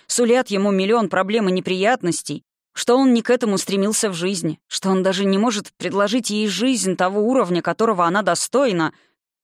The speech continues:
Вот только пустая ладонь ощущала фантомное тепло ее округлившегося живота и фантомные толчки крошечных пяточек.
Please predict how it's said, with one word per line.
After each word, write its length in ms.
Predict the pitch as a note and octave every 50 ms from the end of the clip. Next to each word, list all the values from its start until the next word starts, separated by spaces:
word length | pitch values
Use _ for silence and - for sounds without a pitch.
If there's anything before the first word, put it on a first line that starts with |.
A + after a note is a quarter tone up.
| _ _ _ _ _ -
Вот 180 | E3 F3 -
только 280 | - E3+ F3 E3+ - F3
пустая 480 | - - F3 - - - F3 F3 F3 F3
ладонь 460 | E3+ E3+ E3 E3+ G3 G#3+ G#3 F3 - _ _ _ _ _ _ _ _ _ -
ощущала 540 | - - - G3 F#3 - A3 A3 G3+ F3+ E3+
фантомное 640 | - F#3 F3+ F#3 F3 - G3 G3+ G3 F#3+ F#3 F#3
тепло 340 | E3+ - F3+ - - F3+ G#3
ее 280 | G3+ F#3+ F3+ F3 F3 E3+
округлившегося 800 | - - F3 F3 F3 F3+ F3+ F3 - - F3 E3 E3+ - E3 E3+
живота 560 | E3 F3 E3 E3 D#3+ - - E3 E3 D#3+ D#3+ _ _ _ _ _ _ _ _ _ _ _ -
и 60 | -
фантомные 580 | - - E3+ E3 D#3 - F3 F3 F3 F3 E3+ E3
толчки 440 | - E3 E3+ E3+ - - - A3+ A3
крошечных 640 | - E3+ F3+ F3 - F#3+ - - - F#3+ - -
пяточек. 720 | - - D#3 C#3 - - - - - - - - - -